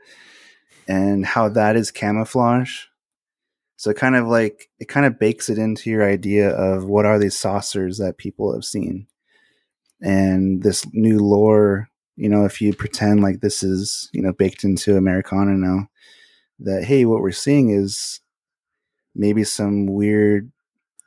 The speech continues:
biblical angel type monster thing that kind of maybe protects Earth or protects different planets.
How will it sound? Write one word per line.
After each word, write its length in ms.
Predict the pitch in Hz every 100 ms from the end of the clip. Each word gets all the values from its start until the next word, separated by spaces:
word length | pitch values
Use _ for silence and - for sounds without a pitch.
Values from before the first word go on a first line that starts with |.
| - 98
biblical 680 | 107 107 104 110 104 101 85
angel 480 | - 104 110 110 104
type 420 | - 98 98 - _ _ _ _ -
monster 680 | 117 104 98 101 110 - 101
thing 400 | 87 95 95 95
that 200 | 92 92 -
kind 240 | 101 98
of 140 | 98
maybe 400 | 98 95 95 98 92
protects 640 | - 98 - 101 - - -
Earth 500 | 95 101 107 - -
or 120 | -
protects 420 | 101 - 101 -
different 340 | 107 - 101
planets. 680 | - 95 101 107 - - -